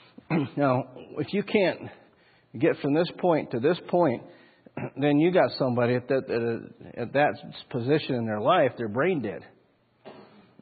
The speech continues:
<clears throat> And you gotta wait till something wakes them up. Um, it's unfortunate that that's the case,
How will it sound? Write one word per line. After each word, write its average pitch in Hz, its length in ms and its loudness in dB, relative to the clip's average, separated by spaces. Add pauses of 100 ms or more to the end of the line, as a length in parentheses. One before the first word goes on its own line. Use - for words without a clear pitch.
(140)
<clears throat> 135 120 -4 (160)
And 131 180 4
you 147 100 2
gotta 151 180 6
wait 147 260 4
till 123 160 -4
something - 260 0
wakes 117 240 -2
them 123 140 -2
up. 160 200 0 (1120)
Um, 98 320 -6 (160)
it's 107 100 -6
unfortunate 139 680 0
that 110 140 -6
that's 131 260 2
the 104 80 -6
case, 143 320 -2